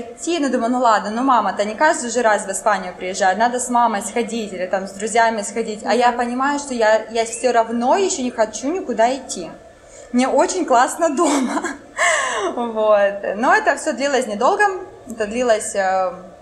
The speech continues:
Speaker 1: год, когда мы никуда не ездили. Ну, мы ездили вот, э,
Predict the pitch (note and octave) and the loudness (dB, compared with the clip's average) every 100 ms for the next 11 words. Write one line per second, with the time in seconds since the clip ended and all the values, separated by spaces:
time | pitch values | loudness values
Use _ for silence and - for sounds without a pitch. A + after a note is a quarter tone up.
0 | - - - F#3+ A3 D#4+ - - - - | -20 -20 -14 -2 2 2 0 -14 -20 -20
1 | - - - - - - - - - - | -20 -20 -20 -20 -20 -20 -20 -20 -14 -6
2 | G3+ G#3+ G#3+ G#3 G#3 G3+ G3+ F#3+ G3 C4 | 0 2 2 -4 0 0 0 -6 -2 -2
3 | C4 C4+ A3+ A3 D4+ D#4 C4 A#3+ G#3+ G3 | 0 2 2 2 2 4 2 2 -2 0
4 | F#3+ G3 F#3+ F#3+ F#3+ | 0 0 2 0 -2